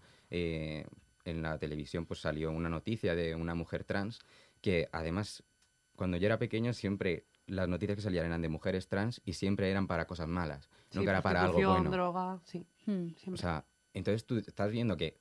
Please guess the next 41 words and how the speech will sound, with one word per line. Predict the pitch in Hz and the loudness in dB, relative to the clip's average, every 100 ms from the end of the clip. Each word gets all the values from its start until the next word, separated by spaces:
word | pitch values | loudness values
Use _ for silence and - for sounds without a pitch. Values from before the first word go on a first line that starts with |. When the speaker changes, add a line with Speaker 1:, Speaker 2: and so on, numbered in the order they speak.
| _ | _
Speaker 1:
a | 92 | -6
ti | 113 | -6
te, | - 120 107 | -2 -2 -2
te | - | -2
está | 95 107 | 0 0
pasando | 120 123 107 107 | 2 2 4 6
algo, | 113 107 120 - _ _ _ _ _ | 4 4 0 -4 _ _ _ _ _
como | 92 95 | 4 6
a | |
una | 110 | 6
persona | 113 117 104 | 4 2 2
que | 87 | 0
tú | 92 | -2
estás | 90 104 | 0 2
viendo | 110 110 | 4 4
en | |
la | 101 85 | 2 2
tele, | 90 101 160 - _ _ _ _ _ _ | 2 2 -2 -8 _ _ _ _ _ _
que | - | 2
encima | 92 104 110 | 2 4 2
a | |
esa | 120 | 2
persona | 101 110 | 2 2
le | 107 | 2
está | - | 0
pasando | 101 101 98 82 | 0 2 2 2
cosas | 87 90 | 0 0
malas. | 85 76 101 127 _ _ _ _ _ _ _ _ _ | 0 0 -2 -6 _ _ _ _ _ _ _ _ _
Tú | - 131 | 4 6
no | 143 - | 6 6
quieres | 101 90 | 4 2
ser, | - 85 76 - | 2 2 2 2
no | 95 92 | 0 2
quieres | 110 101 | 0 0
ser | - 78 | 0 -2
así, | 73 95 107 110 | -2 0 0 0
eh, | 90 85 | -4 -4
no, | - 95 98 104 - - _ | -2 2 4 2 0 -8 _
no | 95 98 98 | 0 0 2
quieres, | 101 101 95 - _ - - | 4 4 2 -2 _ -20 -2
eh, | 92 92 82 | 2 2 2